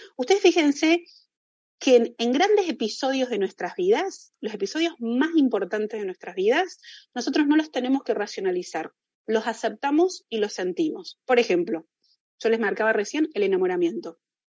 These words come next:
El enamoramiento yo no lo racionalizo, no lo puedo explicar racionalmente por qué me enamoro de fulano y no de mengano. Los duelos,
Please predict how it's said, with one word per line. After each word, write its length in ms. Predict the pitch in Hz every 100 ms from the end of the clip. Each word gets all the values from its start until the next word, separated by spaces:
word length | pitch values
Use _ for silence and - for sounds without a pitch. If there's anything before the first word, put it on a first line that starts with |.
| -
El 100 | 196
enamoramiento 440 | 208 269 403 381
yo 160 | - 254
no 80 |
lo 140 | 254 220
racionalizo, 800 | 196 - 180 180 190 - 160 151 _ _ -
no 60 | 233
lo 100 | 233
puedo 180 | 262
explicar 560 | 262 - 185 - 180 - _ _ _
racionalmente 640 | - 180 - 196 196 208 214
por 260 | - 170
qué 120 | - 214
me 140 | 214
enamoro 400 | 190 180 190 208
de 100 | 180
fulano 400 | - - 202 440
y 60 | 196
no 100 | 180
de 60 |
mengano. 500 | 175 165 165 160 185 _ _ _ _ _ _ _ _ _ _ -
Los 180 | 226
duelos, 540 | 262 285 214 190 -